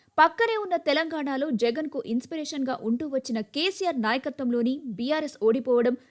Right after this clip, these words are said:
కాంగ్రెస్ అధికారానికి రావటం జగన్కు పెద్ద దెబ్బ. ఆ రాష్ట్రంలో కేసీఆర్ సంక్షేమం ఓడిపోయిందే, ఎమ్మెల్యేలు ఓడిపోయారు. దీంతో పార్టీ ఎమ్మెల్యేలను మళ్లీ పోటీ చేయించడం ప్రమాదమని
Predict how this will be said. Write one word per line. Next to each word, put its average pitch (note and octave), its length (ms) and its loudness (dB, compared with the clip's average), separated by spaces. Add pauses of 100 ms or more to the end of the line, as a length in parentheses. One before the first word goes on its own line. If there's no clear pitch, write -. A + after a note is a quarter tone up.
(240)
కాంగ్రెస్ F#4+ 520 6
అధికారానికి F4 680 0
రావటం D4+ 360 -2 (200)
జగన్కు D4+ 500 -2
పెద్ద A3+ 380 -2
దెబ్బ. A3 240 -6 (520)
ఆ E4 160 12
రాష్ట్రంలో F#4 580 2
కేసీఆర్ E4+ 480 -2
సంక్షేమం C4+ 600 -2
ఓడిపోయిందే, A3 580 0 (340)
ఎమ్మెల్యేలు D4 460 0
ఓడిపోయారు. D4 580 0 (380)
దీంతో C#4+ 380 -2
పార్టీ F#4 560 4
ఎమ్మెల్యేలను C#4 680 0 (140)
మళ్లీ E4+ 280 4
పోటీ C#4+ 360 0 (120)
చేయించడం C#4+ 360 -2
ప్రమాదమని C4 680 -2